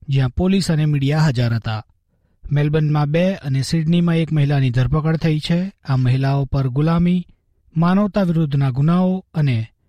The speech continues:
આતંકવાદી સંગઠનમાં સામેલ હોવાના ગંભીર આરોપો છે. જો આરોપ સાબિત થશે તો તેમને દસ થી પચીસ વર્ષ સુધીની જેલની સજા થઈ શકે છે. ડિકેન યુનિવર્સિટીના એક્સપર્ટ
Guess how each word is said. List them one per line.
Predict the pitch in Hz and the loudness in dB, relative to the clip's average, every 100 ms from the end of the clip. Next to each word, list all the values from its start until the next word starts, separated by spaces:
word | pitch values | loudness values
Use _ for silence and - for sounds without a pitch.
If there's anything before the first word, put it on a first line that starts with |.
| _ _ - | _ _ -4
આતંકવાદી | 202 196 233 220 214 202 214 | -2 0 0 0 0 0 0
સંગઠનમાં | 185 175 175 170 170 165 | 0 0 0 0 0 0
સામેલ | 160 156 160 180 | 0 0 0 2
હોવાના | 143 147 143 135 147 | 2 0 0 0 -2
ગંભીર | 135 135 143 147 170 | 0 0 2 2 2
આરોપો | 131 120 113 123 | 2 0 0 -2
છે. | 117 117 107 - _ _ _ _ _ _ _ _ _ - | 0 -2 -4 -8 _ _ _ _ _ _ _ _ _ -6
જો | 135 131 | -2 0
આરોપ | 139 175 180 | 2 2 0
સાબિત | - 165 165 | 0 0 0
થશે | - 160 185 | 0 0 0
તો | 185 180 | -2 -2
તેમને | 170 175 180 208 | 0 0 2 0
દસ | 170 139 - | 0 -2 -2
થી | - | -4
પચીસ | 131 143 - 151 | -4 -4 -2 -2
વર્ષ | 131 135 | 0 -2
સુધીની | - 127 135 131 | -2 0 0 0
જેલની | 123 143 160 170 | 0 0 2 0
સજા | - 131 127 | 0 0 0
થઈ | 120 131 | 0 -2
શકે | 143 143 156 | -2 -2 -2
છે. | - 196 - _ _ _ _ _ _ _ _ _ _ - | 0 -4 -4 _ _ _ _ _ _ _ _ _ _ -4
ડિકેન | 156 - 151 135 | -2 0 -2 0
યુનિવર્સિટીના | 139 156 165 - 160 147 147 165 | 0 2 0 -2 -2 0 2 0
એક્સપર્ટ | - - 208 190 | -2 -2 -2 -2